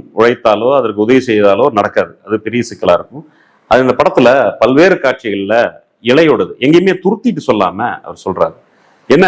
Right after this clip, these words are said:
அப்படின்னா, ஒரு இடத்துல போலீஸ்காரங்க அரெஸ்ட் பண்ண வேண்டிய சூழல் வருது. நான் ஏன் காட்சிகளை முழுமையா சொல்லாம சொல்றேன் அப்படின்னா, நம்ம சேனல்ல மெயினா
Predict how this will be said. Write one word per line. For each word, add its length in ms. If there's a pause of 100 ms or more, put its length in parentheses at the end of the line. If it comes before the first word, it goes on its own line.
(140)
அப்படின்னா, 380 (720)
ஒரு 100
இடத்துல 280
போலீஸ்காரங்க 520
அரெஸ்ட் 220
பண்ண 140
வேண்டிய 220
சூழல் 360
வருது. 240 (220)
நான் 220
ஏன் 120
காட்சிகளை 480 (420)
முழுமையா 420 (100)
சொல்லாம 360
சொல்றேன் 240
அப்படின்னா, 280 (520)
நம்ம 340 (180)
சேனல்ல 300 (100)
மெயினா 300